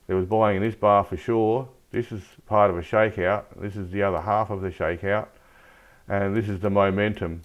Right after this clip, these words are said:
that followed the shakeout. You can see prices moved up to where we've marked. Then it's come back to test the market for supply. And you can see that supply is still reasonable.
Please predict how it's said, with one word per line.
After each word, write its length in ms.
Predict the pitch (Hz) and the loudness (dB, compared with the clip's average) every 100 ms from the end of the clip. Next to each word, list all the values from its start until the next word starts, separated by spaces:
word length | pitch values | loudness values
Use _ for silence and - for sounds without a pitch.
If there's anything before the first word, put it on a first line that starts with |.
| - | -10
that 140 | - | -8
followed 340 | - 110 101 92 | 0 4 4 2
the 80 | |
shakeout. 540 | 90 90 82 95 80 - _ _ _ _ - | 0 0 0 -2 -4 -4 _ _ _ _ -12
You 100 | 92 | -8
can 100 | 90 | -6
see 160 | 104 92 | -2 -2
prices 400 | - 101 90 85 101 | 2 2 2 -6 -4
moved 300 | 104 92 - | -2 0 0
up 200 | 107 - | 0 0
to 80 | 104 | 0
where 220 | 107 104 | 2 2
we've 180 | 101 95 | -2 0
marked. 460 | 113 151 - - _ _ _ _ _ _ _ | 2 2 0 -10 _ _ _ _ _ _ _
Then 160 | 98 98 | -4 -2
it's 160 | - | -4
come 320 | - 101 92 90 | -4 -2 -2 0
back 420 | 107 107 - - _ _ _ _ _ _ _ _ | 4 4 2 -6 _ _ _ _ _ _ _ _
to 80 | - | -8
test 280 | 110 104 - | -2 -2 -2
the 80 | |
market 360 | 101 104 107 92 | 0 2 0 -6
for 120 | 107 | -8
supply. 560 | 101 92 117 131 160 151 _ _ _ _ _ _ _ _ _ | -10 -4 2 2 2 -4 _ _ _ _ _ _ _ _ _
And 400 | - 90 90 95 - - | -6 -4 -4 -8 -16 -10
you 100 | 120 | -8
can 100 | 113 | -2
see 160 | 143 | 0
that 140 | 117 98 | 0 -2
supply 380 | - 127 117 113 | -4 2 2 2
is 80 | |
still 340 | - 131 120 107 - _ _ - | 0 2 2 0 -16 _ _ -2
reasonable. 540 | 123 170 101 110 180 | 0 0 0 -2 -4